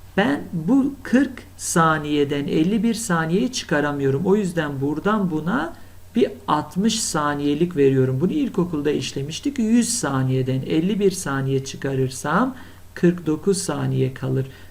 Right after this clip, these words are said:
Burada da on beş dakika kaldı. On üç çıkarırsam iki bakalım. Burada ne var? İki dakika kırk dokuz saniye.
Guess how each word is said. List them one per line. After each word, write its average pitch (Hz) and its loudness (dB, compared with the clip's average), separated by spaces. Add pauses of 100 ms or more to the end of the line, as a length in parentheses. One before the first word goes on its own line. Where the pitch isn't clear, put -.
(160)
Burada 185 4
da 190 0
on 170 2
beş 226 0 (200)
dakika 156 0
kaldı. 127 -2
On 190 4
üç 180 -2
çıkarırsam 143 -2 (160)
iki 139 -6
bakalım. 120 -4 (520)
Burada 202 4
ne 294 0
var? 226 2 (320)
İki 196 2
dakika 180 2
kırk 185 0
dokuz 180 2
saniye. 135 -2